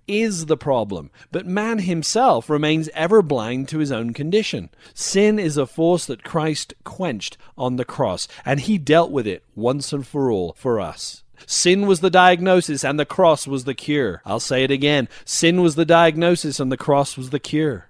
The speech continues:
Philosophers down the ages have wrongly attempted to diagnose the soul of man, i e the mind, the will, and the emotions, but they remain blind to the spirit of man.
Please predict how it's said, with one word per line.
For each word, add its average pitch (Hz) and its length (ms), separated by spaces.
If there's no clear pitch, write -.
Philosophers 170 680
down 156 320
the 151 140
ages 120 420
have 139 160
wrongly 185 500
attempted 185 680
to 151 140
diagnose 160 840
the 135 140
soul 156 400
of 120 100
man, 123 460
i 143 200
e 143 260
the 127 200
mind, 139 360
the 131 80
will, 135 160
and 123 140
the 120 60
emotions, 123 540
but 143 140
they 160 140
remain 160 460
blind 143 500
to 120 80
the 123 80
spirit 170 480
of 107 100
man. 92 300